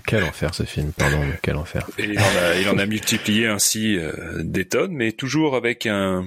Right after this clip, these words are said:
Speaker 2: avec toujours le, l'assentiment du public.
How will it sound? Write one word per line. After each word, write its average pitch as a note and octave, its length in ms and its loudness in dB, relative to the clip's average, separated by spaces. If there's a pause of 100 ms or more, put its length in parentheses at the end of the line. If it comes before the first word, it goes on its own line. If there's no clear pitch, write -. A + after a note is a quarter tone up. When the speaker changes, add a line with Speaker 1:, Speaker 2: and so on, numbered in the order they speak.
(120)
Speaker 2:
avec - 180 -4
toujours C3+ 300 2
le, F#2 460 -2
l'assentiment A#2+ 580 0
du G#2+ 100 -4
public. F2 520 -4